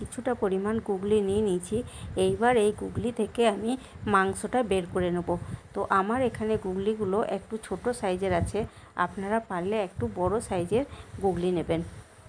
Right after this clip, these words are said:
অপরদিকে একটা বড় বাটিতে আমি জল গরম করতে বসিয়ে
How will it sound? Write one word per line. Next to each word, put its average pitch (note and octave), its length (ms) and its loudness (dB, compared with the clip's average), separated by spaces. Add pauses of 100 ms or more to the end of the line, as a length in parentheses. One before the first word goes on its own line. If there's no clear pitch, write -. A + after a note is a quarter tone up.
(1700)
অপরদিকে A#3+ 640 2 (140)
একটা - 220 -2 (100)
বড় G3+ 160 4 (120)
বাটিতে G#3 380 4 (160)
আমি G3+ 140 2 (100)
জল G3+ 180 6 (100)
গরম G3+ 200 4 (100)
করতে G3 220 2 (100)
বসিয়ে G3+ 300 2